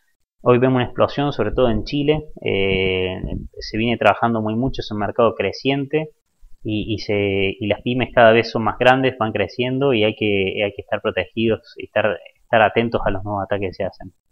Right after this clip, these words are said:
Como les comenté, eh, trabajo en Dell.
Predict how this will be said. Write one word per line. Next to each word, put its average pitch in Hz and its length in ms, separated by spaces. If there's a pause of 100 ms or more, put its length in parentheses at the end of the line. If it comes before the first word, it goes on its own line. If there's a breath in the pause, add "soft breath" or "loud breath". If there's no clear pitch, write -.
(1120 soft breath)
Como 127 160
les 113 100
comenté, 120 340 (140)
eh, 104 280
trabajo 117 280
en 113 140
Dell. 156 240